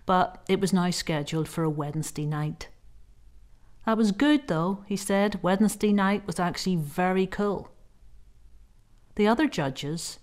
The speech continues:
Emery and the American guy,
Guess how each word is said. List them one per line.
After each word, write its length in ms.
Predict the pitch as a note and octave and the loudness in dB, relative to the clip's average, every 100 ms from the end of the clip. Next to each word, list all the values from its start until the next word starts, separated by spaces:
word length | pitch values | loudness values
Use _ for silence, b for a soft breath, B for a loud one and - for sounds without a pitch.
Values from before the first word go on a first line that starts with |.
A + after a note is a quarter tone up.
| - | -2
Emery 600 | F3 G3+ F#3+ C3+ C#3+ D#3+ - - - | 2 4 4 -2 -8 -12 -16 -20 -4
and 100 | F#3 | 0
the 100 | F3+ | 2
American 540 | E3 E3 E3+ G3 E3 C#3+ | 4 4 2 0 -2 -6
guy, 400 | - D3 D#3 | -6 -8 -8